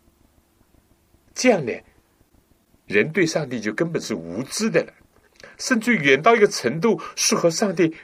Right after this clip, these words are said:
敌对的。保罗就以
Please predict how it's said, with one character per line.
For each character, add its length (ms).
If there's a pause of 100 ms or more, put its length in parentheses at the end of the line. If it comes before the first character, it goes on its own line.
(180)
敌 140
对 300
的。 120 (3000)
保 120
罗 140
就 180
以 380